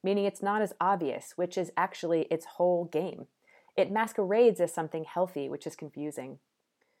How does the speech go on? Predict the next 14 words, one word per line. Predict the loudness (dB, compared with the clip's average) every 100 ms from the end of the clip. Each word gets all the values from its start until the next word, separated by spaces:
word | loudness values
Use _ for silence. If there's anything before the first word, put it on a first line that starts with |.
| _ _ _ _
Closed-mindedness | 2 4 4 2 -2 -2 -4 -6 -10 -6
is | -4 0
the | 0 4
outright | 4 6 2 2 0
inability | -2 0 2 2 -2
to | -6
listen, | -6 -6 -6 -12 -12 _ _ _ -8
and | -4
skepticism | 0 0 0 0 0 -2 -6 -8
is | -4
pretending | -4 -4 -4 -4 -2 -6 -6
that | -8
it's | -6
listening. | -8 -8 -12 -16 -16